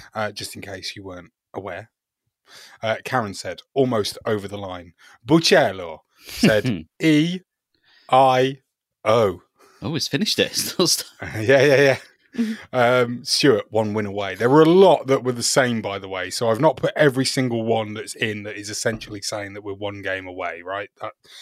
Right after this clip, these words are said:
Speaker 1: I've left a lot of them out. Stuart was the first one in with it. Steve, "Nerves are shredded."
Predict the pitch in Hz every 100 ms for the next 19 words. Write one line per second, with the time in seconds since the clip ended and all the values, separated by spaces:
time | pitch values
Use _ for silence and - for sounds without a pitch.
0 | - - 104 117 120 - 113 107 98 95
1 | 92 - - 131 117 - 110 - 104 -
2 | 107 98 - 98 95 90 87 85 _ -
3 | - - - - 147 117 - _ - 117
4 | 127 131 123 107 - 113 110 - 113 98
5 | 98